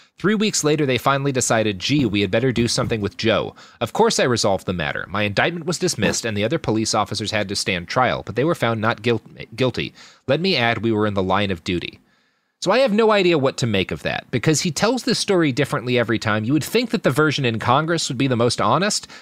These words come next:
but he's also claimed to have had weekly gun battles in the mountains of Turkey, and I've ha-, never been able to find any evidence that would corroborate this. Um, no one else's stories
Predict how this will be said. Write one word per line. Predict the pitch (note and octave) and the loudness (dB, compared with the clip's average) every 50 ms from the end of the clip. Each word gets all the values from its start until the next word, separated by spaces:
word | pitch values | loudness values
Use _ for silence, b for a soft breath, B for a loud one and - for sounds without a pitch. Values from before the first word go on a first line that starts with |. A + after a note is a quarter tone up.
| B B | B B
but | D3+ D3+ | 0 0
he's | D#3 D#3+ | 2 2
also | A3 A3+ - - G#3 E3 | 2 0 0 0 -2 0
claimed | - F#3 F#3 F3+ E3 | 2 2 2 2 2
to | E3 D#3+ | 2 2
have | C#3 B2+ | 4 4
had | C#3 B2 | 2 2
weekly | G#2+ G2+ A#2 C#3+ - - D3+ B2+ | 2 0 -2 -2 0 0 0 2
gun | G#2+ - A2+ A#2+ C#3 | 2 2 2 2 2
battles | C3+ D3+ D3+ D3+ D3+ - D3+ | 2 0 2 2 0 -2 -2
in | C3 | -2
the | A#2+ | 0
mountains | A2 A2+ A2+ G#2 B2+ A2+ A2 | 2 2 0 0 -2 -4 -6
of | F#2+ | -4
Turkey, | - - B2 C3 - F#3+ F3+ E3+ - | -2 -2 -2 -2 -2 -2 -4 -4 -2
and | B2+ B2+ C#3+ | -2 0 2
I've | E3+ F3+ D3+ - | 2 0 0 0
ha-, | D3 - - - D#3 C#3+ C3 | -2 -4 -2 -2 -2 -2 0
never | D3 C#3 E3+ A3 A3 G#3 G3+ | 0 2 2 2 2 2 2
been | E3+ E3+ D#3+ | 2 4 2
able | D#3 C#3+ C#3+ | 2 2 2
to | C3+ | 0
find | - - C3+ B2+ A#2 | 2 2 2 2 2
any | A#2+ C3+ D3+ D#3 C#3+ | 2 2 2 2 2
evidence | B2+ A#2+ A2 A#2+ A2+ G#2+ G2 - - - B B B B B B B | 2 2 2 2 0 0 0 -2 -4 -6 B B B B B B B
that | - - | -2 0
would | - C#3 C3 A2+ | 2 0 0 0
corroborate | - C3+ B2 A#2 A2+ G#2+ F2+ G2 E2+ D#2+ D2 C#2 - | 0 0 2 4 4 2 2 0 0 -2 -2 -6 -8
this. | - - - - - - - B B B B B B B | -8 -8 -6 -4 -4 -4 -6 B B B B B B B
Um, | - B2 A#2+ A2+ G#2+ G2+ G2 F#2+ - - | 0 0 2 2 0 0 -2 -4 -4 -2
no | C#3 B2+ E3+ G3+ | 0 2 2 2
one | G3+ G3 F3+ | 4 2 2
else's | F3+ E3+ E3 - - C#3 - | 2 0 0 0 -2 -2 -2
stories | - - - - D3 C3+ B2+ A#2+ A2 F#2+ E2+ E2 E2 - - | -2 -4 -2 2 2 4 4 4 2 2 0 -2 -2 -4 -6